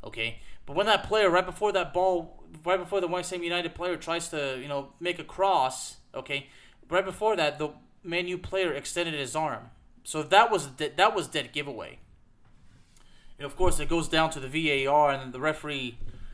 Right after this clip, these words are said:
checks it and then decides to award the penalty.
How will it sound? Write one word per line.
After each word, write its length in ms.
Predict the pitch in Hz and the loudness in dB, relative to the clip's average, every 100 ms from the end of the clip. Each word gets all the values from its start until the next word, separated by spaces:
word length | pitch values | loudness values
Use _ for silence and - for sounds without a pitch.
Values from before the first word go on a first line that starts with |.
| - - - - - - | -14 -16 -20 -20 -20 -10
checks 420 | - 185 185 - | 2 2 2 -2
it 260 | 139 131 131 | -4 -4 -6
and 340 | - 143 135 131 | -10 -10 -8 -6
then 300 | 139 135 123 - - - | -6 -8 -12 -16 -16 -12
decides 400 | - 147 170 170 | -10 0 0 0
to 100 | - | -4
award 240 | 160 151 156 | -4 -4 -6
the 80 | - | -2
penalty. 440 | 190 214 - 127 | 0 0 -2 -10